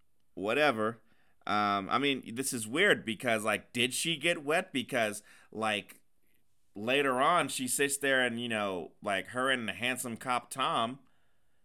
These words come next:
you know, are walking, and then it starts to rain. She's like, "No, I can't be in the water. I hate the water." And I'm like, "Wait, wait,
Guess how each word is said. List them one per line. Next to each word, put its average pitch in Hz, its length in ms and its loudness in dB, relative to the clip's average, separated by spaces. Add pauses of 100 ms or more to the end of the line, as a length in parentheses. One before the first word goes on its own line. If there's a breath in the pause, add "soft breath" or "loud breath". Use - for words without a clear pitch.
(140)
you 120 120 -2
know, 113 180 2
are 104 80 2
walking, 127 500 2
and 113 120 -4
then 110 100 -6
it 110 80 -6
starts 127 220 -4
to 123 140 -6
rain. 139 220 0
She's 135 120 -8
like, 131 160 2
"No, 202 340 2
I 180 140 2
can't 185 280 0
be 175 120 0
in 170 100 -2
the 165 80 -2
water. 160 380 2
I 143 160 2
hate 160 220 0
the 151 80 0
water." 135 460 2 (320 soft breath)
And 131 120 0
I'm 143 40 2
like, 143 120 2
"Wait, 143 120 2
wait, 139 200 4